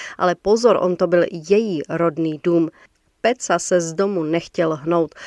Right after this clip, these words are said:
Důvodem rozvodu bylo jeho nadměrné pití alkoholu a také jeho nevěra. Přesto Peca stále na manželku žárlil. Když ten osudný den devatenáctého května devatenáct set devadesát tři dorazil domů,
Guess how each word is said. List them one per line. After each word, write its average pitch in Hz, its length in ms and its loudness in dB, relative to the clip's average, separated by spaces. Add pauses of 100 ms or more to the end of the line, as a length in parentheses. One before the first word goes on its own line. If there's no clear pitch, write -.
(200)
Důvodem 254 520 2
rozvodu 202 540 2
bylo 175 240 2
jeho 180 260 2
nadměrné 165 800 0
pití - 400 -6
alkoholu 247 640 0
a 175 100 -2
také 185 320 -2
jeho 165 360 -2
nevěra. 165 480 0 (380)
Přesto - 600 -4 (100)
Peca 233 340 -2
stále 285 680 -4
na 208 180 -2
manželku 170 560 0
žárlil. 165 520 -2 (680)
Když 208 320 -2
ten 233 280 6
osudný 240 560 0
den 196 260 2
devatenáctého 190 840 0
května 175 440 -2
devatenáct 170 540 -2
set 190 120 -4
devadesát 175 600 -2
tři - 200 -6
dorazil 175 460 2
domů, 170 340 2